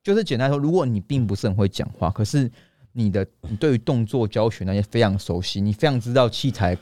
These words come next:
然后关节跟肌肉的起始点那些，你就算给你多一点时间，你也会演变成说，你会去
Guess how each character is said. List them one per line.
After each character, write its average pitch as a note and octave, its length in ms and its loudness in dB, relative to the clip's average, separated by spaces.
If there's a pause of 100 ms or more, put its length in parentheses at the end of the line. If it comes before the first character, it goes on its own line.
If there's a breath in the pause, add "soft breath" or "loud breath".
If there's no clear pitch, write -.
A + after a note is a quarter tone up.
然 G#2 120 -4
后 A#2 140 0
关 C3 240 0
节 G2 300 -2
跟 A2+ 340 0
肌 A#2 140 -8
肉 A#2+ 120 2
的 G#2 140 2
起 - 240 -6
始 G#2+ 160 -2
点 F#2+ 140 2
那 G2+ 100 0
些， G2+ 220 0
你 A2+ 120 0
就 F3+ 180 0
算 F3+ 140 0
给 C3+ 120 0
你 C3+ 180 2
多 D3+ 280 -4
一 - 20 0
点 G#2+ 120 0
时 G#2 180 -4
间， A#2 160 2
你 C3 60 -2
也 A#2+ 60 -2
会 B2+ 120 2
演 G2+ 140 0
变 B2 160 0
成 F#2 220 -4
说， G2+ 240 2 (420 loud breath)
你 G#2 140 -2
会 C#3+ 160 2
去 C3 300 -4